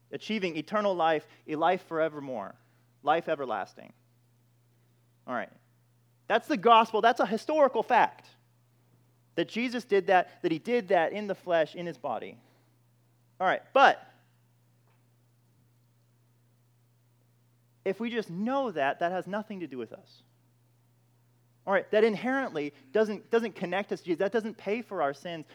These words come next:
We can know that, okay, Jesus did that over there, but if there's no connection between us and the cross, no connection between us and the resurrection, then it's totally meaningless.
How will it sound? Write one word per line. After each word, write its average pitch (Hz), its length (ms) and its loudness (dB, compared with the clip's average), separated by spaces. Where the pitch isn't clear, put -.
We 185 80 -6
can 190 180 -2
know 220 160 6
that, 196 120 4
okay, 202 200 -4
Jesus 226 380 -8
did 226 220 -6
that 196 140 2
over 160 200 -2
there, 196 180 0
but - 260 -2
if 175 120 -2
there's 190 180 0
no 254 160 0
connection 190 920 -6
between 170 320 -10
us 208 280 -2
and 151 80 -12
the 131 60 -8
cross, 180 420 -4
no 185 140 -4
connection 185 400 -6
between 151 180 -12
us 185 220 -2
and 175 100 -12
the 147 60 -10
resurrection, 143 580 -6
then 175 100 -4
it's 156 100 -6
totally 247 400 -8
meaningless. 151 720 -12